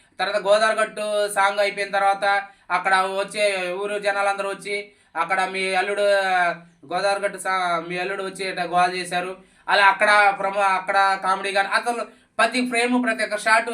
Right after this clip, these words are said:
ప్రతి ఒక్క ప్రతిదీ కామెడీ, ప్రతి ఒక్క క్యారెక్టర్తో. సాధారణంగా హీరో హీరోయిన్లు కామెడీ యాక్టర్లు కామెడీ చేస్తారు, అలాంటిది అందరూ ప్రతి ఒక్క హీరోయిన్, హీరో చుట్టూ ఉన్న ప్రతి ఒక్క క్యారెక్టర్లు అందరూ అక్కడ కామెడీ పండించారన్నమాట. అది హ్యాట్స్ ఆఫ్ చెప్పవచ్చు. కామెడీ పరంగా ఎంటర్టైన్గా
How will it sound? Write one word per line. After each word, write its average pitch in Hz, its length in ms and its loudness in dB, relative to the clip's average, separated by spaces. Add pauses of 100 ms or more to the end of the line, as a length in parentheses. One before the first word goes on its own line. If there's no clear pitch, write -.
ప్రతి 214 200 -6
ఒక్క 202 220 -4
ప్రతిదీ 247 300 -2
కామెడీ, 233 380 4
ప్రతి 208 220 -4
ఒక్క 214 120 -10
క్యారెక్టర్తో. 220 580 -2 (260)
సాధారణంగా 226 400 2
హీరో 226 220 -4
హీరోయిన్లు 220 440 -4
కామెడీ 208 300 0
యాక్టర్లు 208 320 -2
కామెడీ 202 360 0
చేస్తారు, 202 260 0
అలాంటిది 208 460 -2 (240)
అందరూ 233 440 2 (320)
ప్రతి 190 160 -2
ఒక్క 214 120 -2
హీరోయిన్, 226 560 0
హీరో 214 380 -4
చుట్టూ 214 300 -10
ఉన్న 214 180 -4
ప్రతి 208 240 -2
ఒక్క 214 160 -2
క్యారెక్టర్లు 226 500 0
అందరూ 240 360 -2 (320)
అక్కడ 196 200 0
కామెడీ 214 360 -2
పండించారన్నమాట. 208 680 -2
అది 196 460 0
హ్యాట్స్ 196 260 -2
ఆఫ్ 214 140 -8
చెప్పవచ్చు. 208 280 -6
కామెడీ 202 340 0
పరంగా 208 300 -2
ఎంటర్టైన్గా 208 720 -2